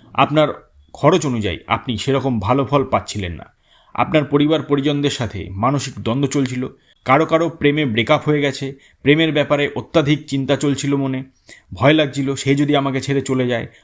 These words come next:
অনেক বেশি রাগী, অনেক বেশি একগুঁয়ে, জেদি মানুষে পরিণত হয়ে গেছিলেন। এবার এগুলোর বিপরীতে আপনি যদি চাকরি পেয়ে থাকেন,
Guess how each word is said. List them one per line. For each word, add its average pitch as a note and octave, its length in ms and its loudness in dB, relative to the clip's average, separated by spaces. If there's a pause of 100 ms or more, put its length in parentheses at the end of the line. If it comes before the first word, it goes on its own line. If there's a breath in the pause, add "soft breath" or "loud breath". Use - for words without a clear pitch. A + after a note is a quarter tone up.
অনেক D3+ 300 2
বেশি D3 260 0
রাগী, C3 480 0
অনেক C3 300 0
বেশি B2 260 -2
একগুঁয়ে, A#2+ 400 0
জেদি C3 420 -2
মানুষে B2+ 400 -2
পরিণত B2+ 400 -2
হয়ে G#2 200 -2
গেছিলেন। E2 400 -10 (1300 soft breath)
এবার D3 460 2
এগুলোর D#3+ 340 2
বিপরীতে C3 540 -2
আপনি A#2 260 0
যদি A#2 200 0
চাকরি C3 360 -2
পেয়ে C#3 160 2
থাকেন, F#2 320 -8